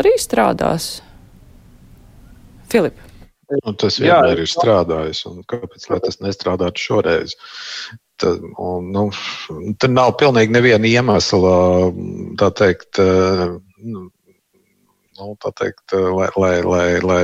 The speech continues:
Speaker 2: partijas nesolītu, un atcerēsimies Repšas leģendāro, kā var nesolīt.
Speaker 1: Jā, Filip.
Speaker 3: Es domāju, ka,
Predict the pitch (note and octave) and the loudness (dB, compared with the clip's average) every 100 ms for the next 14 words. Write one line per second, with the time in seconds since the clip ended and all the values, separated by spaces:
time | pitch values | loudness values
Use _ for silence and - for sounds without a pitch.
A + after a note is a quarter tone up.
0 | F2 A2 - F#2 E2+ - G2 G#2 - B2 | 2 0 0 0 -2 -2 -2 -2 0 0
1 | B2 B2 A#2+ - F#2+ F#2 F#2+ G2+ G2+ G2 | 2 0 -2 -4 -4 -4 -2 2 4 2
2 | - F#2 F#2 - G2 - - G2+ G#2+ G#2 | 0 -2 -2 0 -2 0 -2 2 4 4
3 | G2+ G#2 G2+ G#2 G2+ G#2 - - - - | 2 4 4 4 2 -2 -6 -6 -6 -6
4 | - - - G#2+ G2+ E3 G#3 F3+ F3+ - | -8 -6 2 4 4 4 2 0 0 -2
5 | - - - - - - - _ _ _ | -2 -4 -4 -14 -18 -20 -20 _ _ _
6 | _ _ _ _ _ _ _ _ _ _ | _ _ _ _ _ _ _ _ _ _
7 | _ _ - - - - - - - - | _ _ -20 -20 -18 -18 -16 -16 -18 -6
8 | - F3 F#3 - E3 - - - - - | 2 2 4 4 4 2 -4 -16 -20 -20
9 | - - - - - D#3+ D#3 D3 E3+ F3 | -18 -18 -20 -20 0 4 4 4 4 4
10 | D#3+ C#3+ C#3+ - | 4 2 0 0